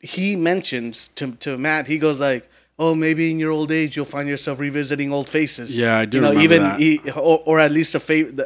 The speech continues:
Speaker 1: at least the, the favorites.
Speaker 2: Right. Hmm.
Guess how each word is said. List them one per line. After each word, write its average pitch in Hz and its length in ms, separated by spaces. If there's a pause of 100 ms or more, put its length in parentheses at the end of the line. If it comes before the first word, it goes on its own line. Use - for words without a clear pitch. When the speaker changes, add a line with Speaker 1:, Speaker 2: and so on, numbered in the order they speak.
Speaker 1:
at 131 160
least 151 300
the, 143 160
the 131 120
favorites. 127 720
Speaker 2:
Right. 95 380 (640)
Hmm. 110 300